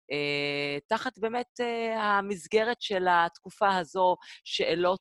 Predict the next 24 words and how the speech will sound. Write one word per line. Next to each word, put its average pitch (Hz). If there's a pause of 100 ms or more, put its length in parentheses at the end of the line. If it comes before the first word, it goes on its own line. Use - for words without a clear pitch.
שעולות, 175 (120)
אה, 170
בעקבות 170
התקופה 170
הזו, 151 (260)
התמודדויות 165
חדשות, 170 (160)
אה, 160 (300)
בעקבות 170
התקופה 151
הזו, 147 (400)
אה, 151
וגם 180
ננסה 226
להבין 208
איך 190
אפשר 185
להסתכל 180
על 170
הדברים 165
כהזדמנות 160 (340)
בהרבה 139
מאוד 127
מהמקרים. 123